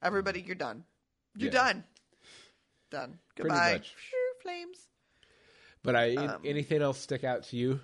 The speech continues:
Speaker 2: in, the, in this trailer?
Speaker 1: Um. Oh, 'cause we get, um, Doctor Frankenstein stuff.
Speaker 2: Oh, yes.
Speaker 1: We get a lot of the doc-, we
Speaker 2: Return
Speaker 1: know
Speaker 2: to
Speaker 1: that all,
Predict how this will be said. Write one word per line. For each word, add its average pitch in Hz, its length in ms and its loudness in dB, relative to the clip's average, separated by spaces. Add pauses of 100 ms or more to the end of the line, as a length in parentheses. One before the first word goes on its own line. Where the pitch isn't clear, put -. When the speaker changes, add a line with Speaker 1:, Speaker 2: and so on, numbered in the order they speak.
(120)
Speaker 2:
in, 135 140 -8
the, 135 160 -2
in 131 100 -4
this 135 140 -2
trailer? 139 400 0 (680)
Speaker 1:
Um. 202 840 -12 (960)
Oh, 254 420 6
'cause 208 180 -6
we 247 160 -6
get, 254 260 0
um, 185 460 -2 (460)
Doctor 208 260 -2
Frankenstein 240 580 -2
stuff. - 280 -6 (460)
Speaker 2:
Oh, 196 140 8
yes. 160 520 4 (180)
Speaker 1:
We 190 80 -8
get 196 140 -2
a 202 40 0
lot 190 320 6
of 220 80 0
the 214 80 -6
doc-, 202 320 0
we - 80 -10
Speaker 2:
Return 131 280 0
Speaker 1:
know - 60 0
Speaker 2:
to - 60 -2
Speaker 1:
that 190 220 10
all, 208 140 10